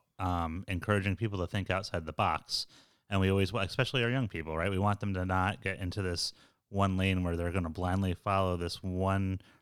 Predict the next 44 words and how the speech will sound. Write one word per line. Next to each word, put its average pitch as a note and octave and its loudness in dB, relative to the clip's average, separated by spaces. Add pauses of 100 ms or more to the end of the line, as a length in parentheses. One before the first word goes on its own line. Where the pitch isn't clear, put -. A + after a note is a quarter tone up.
(120)
procedure F#2 -2
every F2+ -4
time G#2 0
and F2 -2
get E2+ -4
themselves E2+ -4
killed. G#2+ 2
But G2+ -8
then F#2 -2
it F#2+ -6
comes G2 -2
to F#2+ -6
this F2 -4
international G2 0
stage, A2+ -2
and F2 -4 (420)
there's G2+ 2
a F#2+ 2
lot F#2+ 2
of, F#2+ 0
I G2+ 0
think C3 0
there's G2 2
a G2+ 2
lot F#2+ 4
of F2 -2
fear G#2 4
sometimes F2+ 0
in, F2 -4
like, E2+ -2 (280)
kinda, G2+ -2
and A2 -4
I A2 0
don't A2+ 2
wanna G2+ 2
say F#2+ 0
embracing, F2+ 0
but F#2 -4
even G2+ 0
just F#2 -4
considering G2+ 0
that F2+ 0
when F2 -4
it's D#2+ -6